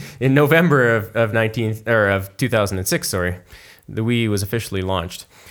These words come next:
It launched within just days of the PlayStation three, which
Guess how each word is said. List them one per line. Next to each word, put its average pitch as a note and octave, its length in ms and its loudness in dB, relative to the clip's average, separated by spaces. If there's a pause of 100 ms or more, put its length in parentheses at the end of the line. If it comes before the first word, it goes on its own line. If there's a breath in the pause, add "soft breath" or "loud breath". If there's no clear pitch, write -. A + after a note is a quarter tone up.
(160 loud breath)
It A#2 80 -4
launched E3+ 240 0
within C3+ 320 0
just C#3 220 -2
days B2+ 300 0
of G2+ 120 -6
the G2+ 80 -4
PlayStation G#2+ 680 -2
three, G2 440 -2 (440 loud breath)
which G#2 400 -6